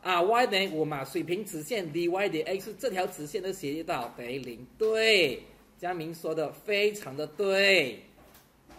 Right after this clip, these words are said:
对呀。<clears throat> 好了，接下来 B 呢？B 一恒就说：“老师，B 又我来了，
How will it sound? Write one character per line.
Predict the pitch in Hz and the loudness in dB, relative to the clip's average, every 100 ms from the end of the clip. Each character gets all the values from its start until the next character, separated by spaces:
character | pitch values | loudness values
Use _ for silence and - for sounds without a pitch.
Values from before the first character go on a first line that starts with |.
| - | -14
对 | 165 202 | -4 2
呀。 | 208 226 247 - - - - | 4 4 2 -6 -20 -18 -12
<clears throat> | 170 143 - - - - _ - | -10 -12 -16 -20 -20 -20 _ -2
好 | 151 | 2
了， | 185 208 - - - - | 4 4 0 -14 -20 -2
接 | 240 | 0
下 | 226 185 | 2 2
来 | 190 | 2
B | 165 233 | 0 2
呢？ | 240 247 254 - - - - - - - - - - _ _ - _ _ - | 6 6 4 -6 -20 -20 -20 -20 -20 -20 -20 -20 -20 _ _ -20 _ _ -4
B | 175 208 202 202 | 0 0 -2 -2
一 | 233 185 | 0 2
恒 | 180 | 0
就 | 190 | -2
说 | 196 190 175 | -2 0 4
：“老 | 180 196 | 4 4
师， | 254 233 208 | 6 6 4
B | 190 247 | 0 2
又 | 240 185 | 4 6
我 | 147 | 4
来 | 139 139 | 0 0
了， | 170 143 107 | 0 -2 -4